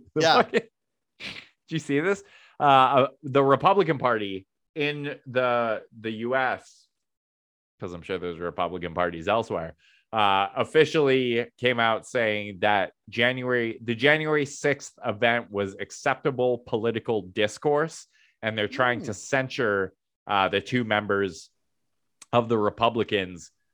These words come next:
Speaker 1: who are, like, part of the, the bipartisan investigation committee or
Speaker 2: <laughs> Oh,
Speaker 1: whatever.
Speaker 2: God.
Speaker 1: Uh, and I'm like, I'm like, "Okay, like, playing politics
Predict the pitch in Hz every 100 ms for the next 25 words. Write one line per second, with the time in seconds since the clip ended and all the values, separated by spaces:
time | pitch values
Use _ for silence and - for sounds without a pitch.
0 | _ - 110 98 92 90 87 87 _ 104
1 | 95 92 90 85 87 82 _ - - 117
2 | 104 101 107 90 82 82 90 85 82 80
3 | - 95 _ _ 120 104 90 87 80 98
4 | 98 - 95 87 90 90 82 87 - 98
5 | 90 - 87 90 - 87 78 73 92 90
6 | 87 82 80 80 80 80 85 - - 139
7 | - - 127 107 104 98 - 170 165 170
8 | 175 180 170 143 - _ _ _ _ 156
9 | 151 151 147 139 160 147 - 180 139 101
10 | 95 135 165 - 120 107 104 98 _ _
11 | _ _ - 165 147 139 143 147 143 139
12 | 131 110 - -